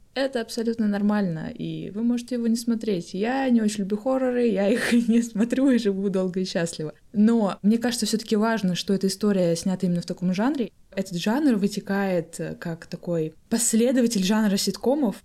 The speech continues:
из американского телевидения. Считается, что жанр ситкома, где всё было просто весело и смешно, в какой-то момент поднадоело, ему добавили глубины, соединили драму и комедию, и чаще всего в таком жанре берётся какая-то очень острая, проблематичная социальная тема.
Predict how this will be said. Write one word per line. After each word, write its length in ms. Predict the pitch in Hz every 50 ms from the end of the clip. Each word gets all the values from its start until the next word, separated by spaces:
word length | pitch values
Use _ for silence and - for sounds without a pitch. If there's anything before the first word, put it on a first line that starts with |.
| - -
из 160 | - 180 175
американского 560 | 180 180 180 - 190 185 175 - - 175 165
телевидения. 640 | 170 - 180 180 208 269 302 294 254 202 170 160 - _
Считается, 380 | - 196 - - 277 269 262 220
что 160 | - - 214
жанр 260 | 202 233 226 220 208
ситкома, 480 | 196 - - - - - 220 214 202 185
где 320 | 180 165 170 175 175 180
всё 200 | 175 - - 180
было 180 | 170 180 175 170
просто 800 | 170 - 190 185 175 - - - - 160 156 156 156 151 156 156
весело 400 | 165 185 170 165 - 170 160 156
и 40 |
смешно, 400 | 160 - - 175 175 - - 185
в 40 | 175
какой-то 320 | - 180 - 202 196 - 180
момент 340 | 180 180 180 185 180 170 - -
поднадоело, 640 | - 175 165 175 180 175 180 175 196 262 320 311 254
ему 280 | 190 170 185 220 240
добавили 500 | 202 175 160 156 185 196 202 190 185 180
глубины, 560 | 165 165 175 185 170 165 190 175 170 151 139 139
соединили 720 | - - 175 170 165 185 196 202 202 196 170 156 151 - - -
драму 460 | 170 180 190 233 262 226 202 180 170
и 40 | -
комедию, 500 | 180 175 196 254 311 302 262 254 226 -
и 120 | - 175
чаще 400 | - - 220 208 202 - - 170
всего 460 | - - 185 175 185 185 180 170 - _ _
в 20 | -
таком 300 | 196 196 190 190 196 190
жанре 460 | 196 202 202 196 190 170 165 165 156
берётся 420 | 156 175 180 190 185 180 - 190
какая-то 340 | - 170 165 175 170 165 147 -
очень 320 | 185 190 196 - 190 175 -
острая, 460 | - 185 190 185 185 - - 170 160 160
проблематичная 1500 | - - 160 160 180 180 175 185 185 175 - - 185 156 - - - 165 165 160 160 160 156 156 151 151 - - -
социальная 720 | - - 180 - - 170 160 165 160 160 156 156 151 147
тема. 400 | 147 - 165 160 175 208 254